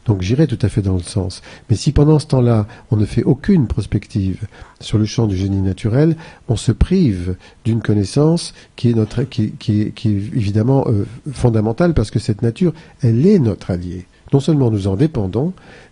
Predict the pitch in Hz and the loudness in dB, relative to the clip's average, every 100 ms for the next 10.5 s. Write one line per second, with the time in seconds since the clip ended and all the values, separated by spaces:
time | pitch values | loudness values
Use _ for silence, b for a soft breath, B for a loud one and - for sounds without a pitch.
0 | 123 107 - 110 117 175 170 131 107 156 | 0 0 0 0 2 2 0 -2 2 2
1 | 160 113 135 147 117 - 110 156 - - | 2 2 2 4 2 0 0 0 -2 -2
2 | 147 147 180 135 113 - B B B 110 | 0 2 2 2 -2 -8 B B B 0
3 | 104 - 110 123 120 - 113 107 107 147 | 0 0 2 2 0 -2 0 2 2 0
4 | - 170 147 120 131 127 - - - - | 0 0 0 -2 -2 -2 -6 -6 -6 -10
5 | b b b b b - 117 117 - 123 | b b b b b -10 -8 -4 2 0
6 | 120 - - - 190 110 - 110 - 135 | 0 -6 -4 -2 0 0 0 -2 0 -4
7 | - 160 - 101 104 117 135 131 - - | -2 -2 0 -2 -2 2 2 2 -2 -6
8 | 160 - 117 95 117 107 - 147 107 - | -6 -6 -8 -8 -4 -6 -4 -4 -4 -2
9 | 131 131 98 - B B - - 95 92 | -4 -2 -6 -6 B B -10 -4 -4 -4
10 | - 120 151 - - | -4 -2 -4 -6 -16